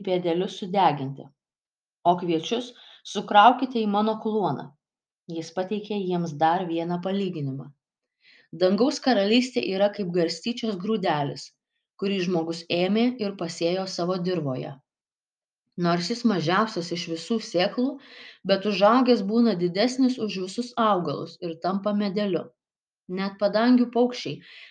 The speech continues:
atskridę susisuka lizdus jo šakose. Jis pasakė ir dar kitą palyginimą. Dangaus karalystė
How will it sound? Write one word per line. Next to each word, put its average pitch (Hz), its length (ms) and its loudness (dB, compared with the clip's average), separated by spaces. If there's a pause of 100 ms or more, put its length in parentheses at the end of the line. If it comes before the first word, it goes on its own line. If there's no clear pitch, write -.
atskridę 254 540 0
susisuka 220 640 -8
lizdus 175 540 -4
jo 196 180 -2
šakose. 196 560 -6 (1080)
Jis 196 140 -14
pasakė 214 480 0
ir 196 80 -4
dar 190 240 2
kitą 147 260 -6
palyginimą. 143 680 -8 (380)
Dangaus 160 520 -4
karalystė 180 640 -2